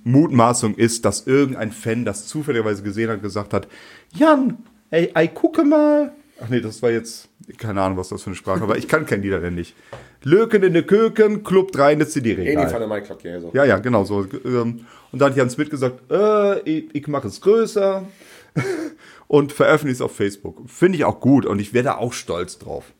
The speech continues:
Speaker 1: Also wenn mein Staatsoberhaupt, mal angenommen, Angela Merkel würde, wir haben jetzt kein C-D-Cover, aber Angela Merkel würde sagen, „Ja, abends zum Runterkommen, wenn mich die S P D wieder genervt hat, dann höre ich mir den Schlager-Podcast von Kaiser und Vogel an.“ Wir beide wären stolz, oder?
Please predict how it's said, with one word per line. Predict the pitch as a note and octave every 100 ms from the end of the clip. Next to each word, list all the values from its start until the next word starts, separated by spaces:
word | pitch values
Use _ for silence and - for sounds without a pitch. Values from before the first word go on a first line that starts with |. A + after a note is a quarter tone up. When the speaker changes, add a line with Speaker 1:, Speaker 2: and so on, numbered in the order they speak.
| _
Speaker 1:
Also | G2+ G#2+
wenn | A#2
mein | B2+ B2
Staatsoberhaupt, | B2 - B2 D3 C#3 B2 B2 A#2+ - - -
mal | - G3+
angenommen, | A3 G#3+ G3 - -
Angela | D#3+ F3+ E3 C#3+
Merkel | C3+ C#3+ D3+ C#3+ C#3+ _ _ _ _ _ _ _
würde, | A2 A#2 D#3 D3+ D3+ D3 C#3+ C3 _
wir | - G#2+
haben | A2+
jetzt | A2
kein | - G2+
C-D-Cover, | A2 A2 C#3+ F#2+ E2+ F2 A#2
aber | B2 C3 -
Angela | E3 E3+
Merkel | C#3 C3 C3+
würde | B2 C3
sagen, | A2+ A#2 A#2 A2+ - - _ _
„Ja, | A#2 A2
abends | D3 E3+ F3+ E3+
zum | - B2+
Runterkommen, | A#2 C#3+ D3 C#3 D3 D3+ D3+ D3 D#3 D3 - _ _
wenn | B2 B2+
mich | B2
die | C#3+
S | - D#3
P | -
D | D3 E3+
wieder | D3 C3
genervt | A#2+ G#2+ G#2 - -
hat, | - - _ _ _ _ _
dann | B2+ B2
höre | F3
ich | F3
mir | C#3+
den | B2 A2+
Schlager-Podcast | C3+ C#3+ D#3 D3 D3 D3 - C3 B2+
von | - A2
Kaiser | - C#3 C3+
und | A#2+
Vogel | - G2+ F2+
an.“ | F2+
Wir | F#2+ G2+
beide | B2+ C3+
wären | A2+
stolz, | - - - -
oder? | C#3